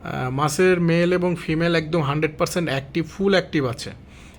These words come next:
এবং প্রত্যেকটা মাছ দুইবার থেকে তিনবার করে বাচ্চা নেওয়া হয়েছে, তারপরেই কিন্তু সেল করা হচ্ছে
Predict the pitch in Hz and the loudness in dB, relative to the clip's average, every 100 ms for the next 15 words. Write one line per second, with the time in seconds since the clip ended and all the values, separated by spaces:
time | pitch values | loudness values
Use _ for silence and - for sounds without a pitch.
0 | - 139 135 180 180 208 190 208 185 180 | -6 -4 0 -2 2 2 4 2 4 4
1 | 165 147 185 185 190 185 185 185 196 190 | 4 2 2 2 2 2 -2 2 2 2
2 | 185 175 170 170 165 165 170 165 147 143 | 0 0 2 2 2 0 0 0 0 -2
3 | - 143 156 170 151 131 123 98 - - | -4 0 2 2 2 0 -4 -10 -14 -20
4 | - - - - 139 151 147 165 170 165 | -20 -20 -20 -8 -2 -2 4 4 4 2
5 | 180 165 185 170 156 151 147 139 135 - | 0 0 0 0 0 0 0 0 -2 -8